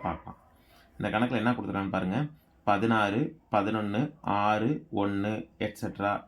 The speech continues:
என்ற கூட்டுத்தொடர் வரிசை. இதெல்லாம் நீங்க முக்கியமா கவனிக்க வேண்டிய ஒரு இடம். கூட்டுத்தொடர் வரிசையின் மைனஸ் ஐம்பத்தி நாலு என்பது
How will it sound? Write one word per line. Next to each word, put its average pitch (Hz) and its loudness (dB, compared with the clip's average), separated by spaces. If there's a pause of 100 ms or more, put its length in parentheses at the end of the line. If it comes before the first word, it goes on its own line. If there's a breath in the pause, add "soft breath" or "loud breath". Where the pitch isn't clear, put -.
(180)
என்ற 101 0 (360)
கூட்டுத்தொடர் 160 4
வரிசை. 98 -2 (140)
இதெல்லாம் 107 2
நீங்க 104 0
முக்கியமா 117 0
கவனிக்க 117 2
வேண்டிய 104 2
ஒரு 92 0
இடம். 90 -4 (460 soft breath)
கூட்டுத்தொடர் 135 2
வரிசையின் 101 2 (460 loud breath)
மைனஸ் 165 4 (280)
ஐம்பத்தி 160 4
நாலு 143 8 (180)
என்பது 98 0